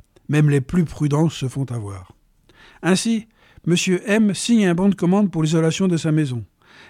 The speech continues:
et le remplacement de sa chaudière par une pompe à chaleur avec une société de la région parisienne.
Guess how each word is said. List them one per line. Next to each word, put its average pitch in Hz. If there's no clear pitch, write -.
et 135
le 143
remplacement 180
de 180
sa 160
chaudière 170
par 165
une 156
pompe 175
à 175
chaleur 139
avec 135
une 135
société 156
de 170
la 156
région 160
parisienne. 127